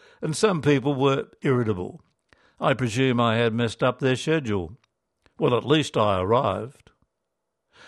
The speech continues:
A few weeks back I was unaware that I had Mass at another parish.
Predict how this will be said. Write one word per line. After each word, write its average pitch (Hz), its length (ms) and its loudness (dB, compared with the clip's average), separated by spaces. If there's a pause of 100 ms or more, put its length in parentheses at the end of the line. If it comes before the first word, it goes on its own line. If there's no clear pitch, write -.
(140)
A - 80 0
few 202 240 4
weeks 175 300 4
back 139 320 2
I 143 140 2
was 131 180 0
unaware 131 640 2 (220)
that 165 120 -2
I 131 140 6
had 131 220 0
Mass 131 320 0
at 135 120 0
another 127 360 0
parish. 156 640 -4